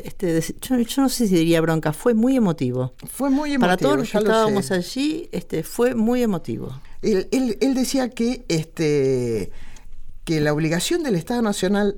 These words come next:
Speaker 2: para cumplir con las Naciones Unidas, con la onu, en el caso de Milagro Sala, el Congreso Nacional debe intervenir el Poder Judicial de Jujuy. Determinante. Este,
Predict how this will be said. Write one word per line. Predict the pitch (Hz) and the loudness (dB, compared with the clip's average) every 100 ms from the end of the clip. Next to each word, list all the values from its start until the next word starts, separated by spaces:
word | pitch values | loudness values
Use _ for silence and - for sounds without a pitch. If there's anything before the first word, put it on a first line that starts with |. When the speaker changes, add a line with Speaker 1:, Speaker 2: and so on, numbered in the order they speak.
| - | -4
Speaker 2:
para | - 143 139 | -4 -2 -2
cumplir | 165 151 226 214 | -4 0 -2 -2
con | - 135 120 120 | -2 0 2 0
las | 110 101 107 - - - 135 | 0 -4 -6 -8 -10 -6 -4
Naciones | 127 - 160 - | -2 -2 -4 -2
Unidas, | 143 165 135 160 - | 0 2 0 -2 -6
con | 110 | -4
la | 110 170 | -2 0
onu, | 143 139 180 - - - - | 0 0 -4 -10 -14 -14 -6
en | 139 | -2
el | 135 | -2
caso | 160 156 160 | -2 -2 0
de | 147 | 0
Milagro | 131 139 143 139 | 2 0 0 -2
Sala, | 151 208 208 208 | -2 -2 -2 -2
el | 185 190 | -2 -2
Congreso | 190 208 220 269 294 - 180 | 0 0 0 0 -2 -2 -2
Nacional | 170 - 185 233 262 - | -2 0 2 2 0 -4
debe | 170 254 247 196 | -2 0 2 2
intervenir | 165 151 165 175 233 311 - - | 2 -2 0 2 2 0 -4 -2
el | 180 | -2
Poder | - 180 196 254 | 0 0 2 0
Judicial | - 208 151 - 208 233 220 - - - - | -2 -2 -2 -2 -2 -2 -6 -14 -16 -10 -4
de | 190 277 - | 0 0 -2
Jujuy. | - 208 - 139 - 110 - - - - - - - - - - | 2 2 2 0 0 -4 -10 -12 -10 -10 -8 -10 -12 -14 -18 -2
Determinante. | 151 170 226 214 185 139 113 110 113 - - - - - - - | 0 2 2 2 2 0 -2 -4 -6 -8 -14 -14 -14 -14 -16 -4
Este, | - 185 - 180 127 | -2 -2 0 -2 -2